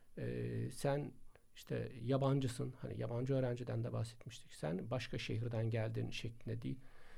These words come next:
Yani hakikaten Keşan ilçesinde bu hizmet otuz dört yıldır yüksek öğretim konusunda, e, tecrübesiyle sürdürülmüş. Yani bir sürdürülebilir kavram haline, e, gelmiş.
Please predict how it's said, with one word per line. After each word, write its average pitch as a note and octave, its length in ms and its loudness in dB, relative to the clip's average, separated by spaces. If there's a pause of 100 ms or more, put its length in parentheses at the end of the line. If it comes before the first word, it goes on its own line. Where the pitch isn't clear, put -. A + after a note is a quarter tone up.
(160)
Yani C3+ 140 2
hakikaten E3 680 2 (580)
Keşan F#3 340 4
ilçesinde C#3+ 920 0
bu D3 260 0 (180)
hizmet C#3 400 2
otuz C#3 280 0
dört C#3+ 300 4
yıldır A#2+ 560 2 (480)
yüksek A#2 360 -4
öğretim B2 400 -2
konusunda, A#2+ 760 0 (680)
e, B2 360 0
tecrübesiyle B2 800 2 (420)
sürdürülmüş. C3+ 880 2 (540)
Yani A#2 280 0
bir D#3+ 160 -2
sürdürülebilir C#3+ 680 2
kavram D3 460 2
haline, G2 480 0
e, G#2+ 280 0
gelmiş. A#2 540 -2